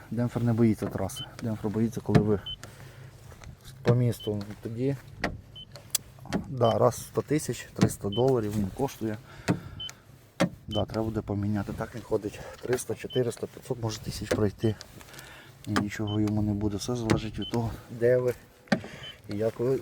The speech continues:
експлуатуєте автомобіль. Видно, я надіюся. Бо я і, і з вами розмовляю, і прибором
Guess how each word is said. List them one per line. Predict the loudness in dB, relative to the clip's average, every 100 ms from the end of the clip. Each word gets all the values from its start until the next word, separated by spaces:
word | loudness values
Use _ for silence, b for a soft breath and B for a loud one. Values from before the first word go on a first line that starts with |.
| -2
експлуатуєте | -6 -4 -4 2 6 6 6 0 B B B B B B -4
автомобіль. | -2 -2 -2 -2 -2 -2 -6 -8 B B B B B B B B -12 -12 -12 -14 -16 -16 -6
Видно, | -6 -2 -2
я | 0
надіюся. | 0 0 0 -2 -4 -8 B B B -4 -4 -8 -14
Бо | -10 -8 -6
я |
і, | -4 -4 -4 B B B -12
і | -6
з |
вами | -2 0 2
розмовляю, | 2 4 6 8 8 8 6 2
і | 0 -2 -6 -16 -16 -18 -20 B B B B B B B B -4
прибором | 0 2 4 4 2